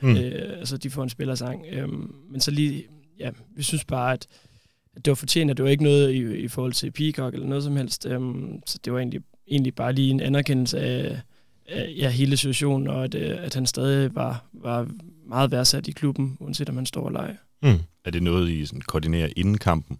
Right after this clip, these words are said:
Speaker 3: eller er det noget, der sker, øh, på tribunen?
Speaker 2: Ja, vi havde lige snakket om inden, at det ville være god stil lige at hive ham ud.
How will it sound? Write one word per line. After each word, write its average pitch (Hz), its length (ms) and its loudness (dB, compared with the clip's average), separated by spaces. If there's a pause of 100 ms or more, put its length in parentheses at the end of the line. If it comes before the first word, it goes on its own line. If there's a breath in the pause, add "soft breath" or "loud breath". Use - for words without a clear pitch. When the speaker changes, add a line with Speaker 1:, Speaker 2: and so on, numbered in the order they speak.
(100)
Speaker 3:
eller 78 160 2
er 71 40 2
det 73 120 2
noget, 76 160 4
der 73 60 2
sker, 67 500 0
øh, 60 120 -4 (160)
på 80 120 0
tribunen? 73 420 -4 (260)
Speaker 2:
Ja, - 60 -6
vi 127 60 -6
havde 127 140 2
lige 139 100 8
snakket 147 340 2
om - 100 -2
inden, - 180 -2
at - 160 -4
det - 80 -2
ville 135 140 -4
være - 120 -2
god 139 180 -4
stil - 200 -4
lige 143 160 -2
at 131 60 0
hive 131 140 0
ham 135 160 2
ud. 135 120 2